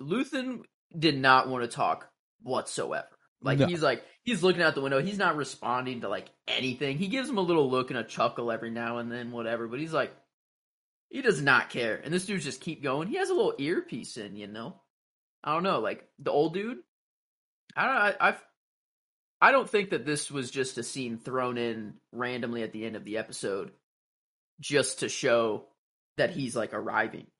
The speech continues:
Speaker 1: you know? Like, I, I don't
Speaker 2: Right,
Speaker 1: know, like,
Speaker 2: right.
Speaker 1: I feel like there's something more to it, and they gave this guy a look, like, the old guy a look that, I don't know.
Speaker 2: Well, they also
Speaker 1: Seems
Speaker 2: kind of
Speaker 1: very
Speaker 2: build,
Speaker 1: innocent.
Speaker 2: uh,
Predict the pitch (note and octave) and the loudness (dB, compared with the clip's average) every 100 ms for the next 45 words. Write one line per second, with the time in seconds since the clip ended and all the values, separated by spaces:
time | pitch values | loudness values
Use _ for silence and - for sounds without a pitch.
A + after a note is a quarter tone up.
0 | _ - A2+ G#2+ A#2 B2+ E3+ A3 G#3 A#3+ | _ -12 -8 -4 0 2 4 4 4 4
1 | - A2+ B2+ B2 A2+ - _ _ - C4 | 2 0 0 0 -2 -4 _ _ -6 -6
2 | C4 B3+ B3 - E3+ - E3 D3 C#3 A2+ | -4 0 0 0 -2 -2 -6 -4 -4 -4
3 | A#2 A#2 - G#2+ D#2+ - A2+ G#2+ F#2+ _ | -6 -6 -6 -4 -6 -8 -12 -12 -14 _
4 | _ _ _ _ _ _ _ C#3+ C#3 D#3+ | _ _ _ _ _ _ _ -2 2 4
5 | F3 D3+ D3 - C#3+ C3 A2+ A2+ C3 A#2+ | 4 4 -2 6 8 8 6 2 2 2
6 | - - - - _ - B2 B2 C3+ A#2+ | 0 -14 -16 -18 _ -2 -2 2 2 4
7 | C3+ C3 C3+ A#2+ G#2+ F#2 - A2+ A#2 G2+ | 2 4 6 6 4 0 -2 -2 0 -2
8 | - - - _ - A#2 F#2 - _ _ | -4 -14 -20 _ -2 0 0 -4 _ _
9 | _ _ _ _ _ _ - E3+ B3 F3 | _ _ _ _ _ _ -6 -2 0 0
10 | A2+ - _ _ _ _ _ _ F#3 F#3+ | -2 -4 _ _ _ _ _ _ 4 8
11 | G3+ A3+ A3+ - G#3 F3+ E3+ - D#3+ E3 | 10 8 6 6 8 8 8 10 12 12
12 | D#3 C#3 B2 G#2+ | 12 10 10 8